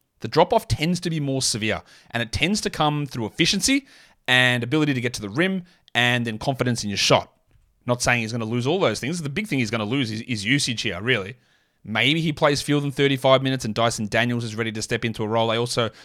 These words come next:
don't have Jose Alvarado to begin the season, so that probably helps. But again, uh, when we look at regression, we talk about players. I look at,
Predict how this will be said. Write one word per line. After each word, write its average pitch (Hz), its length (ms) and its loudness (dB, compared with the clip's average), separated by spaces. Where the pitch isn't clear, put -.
don't 117 160 -2
have 113 140 -6
Jose 113 260 -2
Alvarado 107 560 2
to 120 120 -6
begin 117 220 -2
the 120 80 -2
season, 135 240 0
so 123 100 -2
that 113 180 -2
probably 104 300 -4
helps. 156 360 0
But 135 340 6
again, 139 380 2
uh, 113 180 -6
when 156 120 -6
we 156 60 4
look 190 160 2
at 160 80 4
regression, 123 480 2
we 113 80 -2
talk 131 220 0
about 110 220 0
players. 113 340 4
I 113 40 -2
look 139 200 -2
at, 120 180 -2